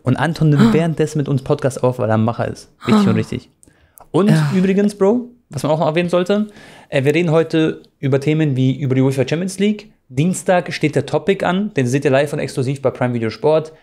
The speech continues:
Speaker 1: Und wir reden natürlich außerhalb auch von der U C L, haben wir auch noch ein paar Themen am Start. Es gibt, äh, Tuchel-Themen, Nachfolger, bleibt nach dem Spiel mit Lazio. Bro, dann dieses Riesenskandal bei Real Madrid, was passiert ist im Spiel.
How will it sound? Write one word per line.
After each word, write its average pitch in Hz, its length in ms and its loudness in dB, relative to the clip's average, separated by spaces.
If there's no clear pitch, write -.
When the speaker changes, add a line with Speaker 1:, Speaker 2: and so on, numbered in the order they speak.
Speaker 1:
Und 151 260 -2
wir 135 80 4
reden 143 140 0
natürlich 135 420 -4
außerhalb 143 420 0
auch 147 320 0
von 135 140 0
der 139 80 -2
U 147 80 -2
C - 160 -4
L, 139 400 0
haben 127 120 -2
wir 123 100 0
auch 139 100 2
noch 156 100 -2
ein 139 80 -2
paar 135 160 -2
Themen 143 200 0
am 131 100 0
Start. 135 400 0
Es - 180 -6
gibt, 143 240 -4
äh, 123 280 2
Tuchel-Themen, 131 920 0
Nachfolger, 127 1040 0
bleibt 123 380 0
nach 120 140 -2
dem 117 100 -6
Spiel - 200 -6
mit 120 140 -2
Lazio. 127 580 0
Bro, 139 200 4
dann 127 160 0
dieses 120 260 2
Riesenskandal 135 800 2
bei 117 120 2
Real 120 180 2
Madrid, 123 320 -2
was 120 120 -4
passiert 127 360 -2
ist 117 160 -4
im 113 100 -4
Spiel. 131 420 0